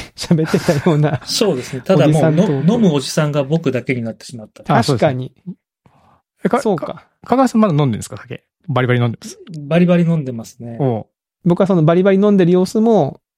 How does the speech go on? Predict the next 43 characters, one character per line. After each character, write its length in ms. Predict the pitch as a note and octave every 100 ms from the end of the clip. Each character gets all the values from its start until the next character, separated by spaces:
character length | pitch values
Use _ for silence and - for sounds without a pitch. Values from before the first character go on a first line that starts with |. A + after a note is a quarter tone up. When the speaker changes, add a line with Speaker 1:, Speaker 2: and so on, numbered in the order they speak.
| _ -
Speaker 1:
あ 120 | D3
の、 460 | C#3 C#3 C#3 C#3+ -
エ 100 | D#3
ス 120 | E3+
エ 40 |
ヌ 100 | D#3+
エ 40 | D#3
ス 120 | -
で 260 | B1+ B1 - _ _ _ _
補 160 | -
足 220 | E3 D#3
し 40 | D3+
て 80 | C3
ま 100 | A#2+
す 60 |
か 100 | -
ら。 120 | -
Speaker 2:
<laughs> 1300 | - F#3 - - - - - - - - B3 - C#3
確 160 | C4 -
か 80 |
に 60 | F#3
ち 40 |
ょ 40 | F#3
っ 20 |
と 60 | D#3
飲 220 | G3 C4
む 100 | F#3
と 120 | D3
ね、 300 | C#3+ C3+ - _ _ -
<laughs> 300 | - F3+ - G3+ F#3 E3 - - - - - -
あ 60 | E3+
の、 80 | G3+
飲 80 | G3+
ん 20 |
で 140 | E3+
る 120 | C#3
ウ 20 | C#3+
ェ 320 | E3 E3 D3
イ 80 | B2+
は 160 | B2
あ 40 | C3
る 80 |
し。 340 | A2+ - A2